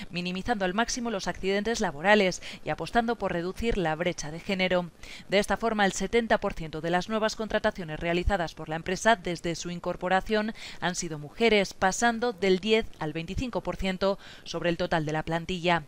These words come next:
Para conseguir estos objetivos, la nueva empresa quiere poner al ciudadano en el centro,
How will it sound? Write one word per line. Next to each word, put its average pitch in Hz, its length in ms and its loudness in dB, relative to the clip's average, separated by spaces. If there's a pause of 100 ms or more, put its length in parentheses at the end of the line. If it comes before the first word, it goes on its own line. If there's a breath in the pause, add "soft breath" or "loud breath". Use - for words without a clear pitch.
(360 loud breath)
Para 175 180 6
conseguir 185 400 -2
estos 165 340 -4
objetivos, 220 600 -4
la 185 160 2
nueva 208 240 0
empresa 220 400 0
quiere 214 340 2
poner 185 400 0
al 233 140 2
ciudadano 202 480 2
en 214 80 -8
el 170 140 -4
centro, 208 500 2